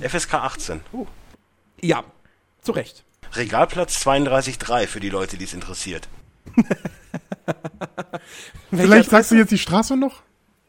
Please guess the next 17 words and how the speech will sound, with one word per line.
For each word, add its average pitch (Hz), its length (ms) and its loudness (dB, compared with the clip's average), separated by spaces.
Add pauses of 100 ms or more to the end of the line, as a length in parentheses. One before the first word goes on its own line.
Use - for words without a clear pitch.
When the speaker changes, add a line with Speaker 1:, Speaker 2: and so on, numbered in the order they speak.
(180)
Speaker 1:
Äh, 147 320 4
natürlich, 156 440 6
ich 139 120 -2
mache 156 160 8
auch 143 120 0
gerne 160 240 6
Werbung 151 340 4
für 131 260 0
den 123 180 0
Videoplanet 120 760 -2
in 127 360 -4
Bochum, 160 580 2
<laughs> 156 80 2
äh, 139 520 0
in 139 180 -2
der 147 160 2
Innenstadt. 143 560 0